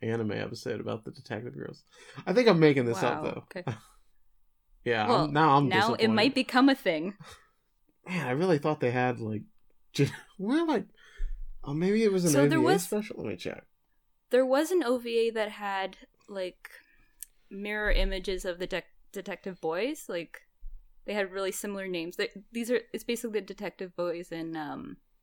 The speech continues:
Speaker 2: in Osaka, I guess, 'cause it was a Heiji episode. I don't know if you remember that one, but it was, like, they were very much,
Speaker 1: Mm.
Speaker 2: there was a Genta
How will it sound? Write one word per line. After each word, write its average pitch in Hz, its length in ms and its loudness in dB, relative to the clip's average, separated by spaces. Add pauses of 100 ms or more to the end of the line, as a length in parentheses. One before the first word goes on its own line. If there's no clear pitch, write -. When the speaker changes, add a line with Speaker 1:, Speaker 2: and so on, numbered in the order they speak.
(580)
Speaker 2:
in 185 160 -12
Osaka, 160 440 -8
I 208 80 -10
guess, 233 320 -12 (240)
'cause 180 160 -12
it 175 80 -8
was 165 120 -12
a 185 60 -8
Heiji 175 340 -8
episode. 262 420 -10 (460)
I 214 40 -16
don't 208 100 -12
know 214 60 -14
if 202 120 -18
you 208 120 -6
remember 180 340 -8
that 135 180 -6
one, 147 200 -10 (640)
but 190 220 2
it 190 100 -2
was, 196 160 -6
like, 170 400 -8 (880)
they 175 140 -6
were 180 80 -6
very 170 220 -6
much, 160 200 -8
Speaker 1:
Mm. 101 300 -8
Speaker 2:
there 143 120 -10
was 170 120 -10
a 156 80 -6
Genta 175 640 -4